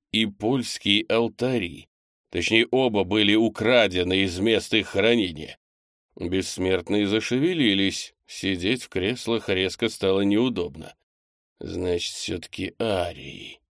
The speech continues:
задумчиво произнёс один из них. «После десятилетий молчания они вступили в игру, выдвинув на шахматную доску свою пешку.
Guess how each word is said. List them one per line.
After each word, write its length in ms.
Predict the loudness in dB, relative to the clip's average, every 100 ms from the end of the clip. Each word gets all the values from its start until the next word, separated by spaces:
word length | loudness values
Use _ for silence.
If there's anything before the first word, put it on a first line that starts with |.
| _
задумчиво 720 | -6 0 0 0 -4 -4 -6
произнёс 580 | -4 -4 -4 -2 -6 -4
один 260 | -6 -4 -4
из 140 | -6
них. 240 | -14 -20 _ _ _ _ _ _
«После 400 | -2 -2 0 -2
десятилетий 800 | -2 -2 -4 -6 -2 0 -2 -2 -2
молчания 880 | 0 -2 -2 -2 0 0 0 0 0
они 320 | -2 -2 -2
вступили 640 | -4 -6 -8 -4 -2 0 -2
в 200 | -2 -4
игру, 520 | -4 -6 -4 -4 -4
выдвинув 880 | -4 -4 -4 -4 -2 -2 -2 -4 -2
на 160 | -4
шахматную 800 | -2 -2 -4 -2 -6 -4 -2 -2
доску 440 | -2 -4 -4 -6 -6
свою 360 | -2 2 0
пешку. 640 | 0 -2 -2 -6 -18 -18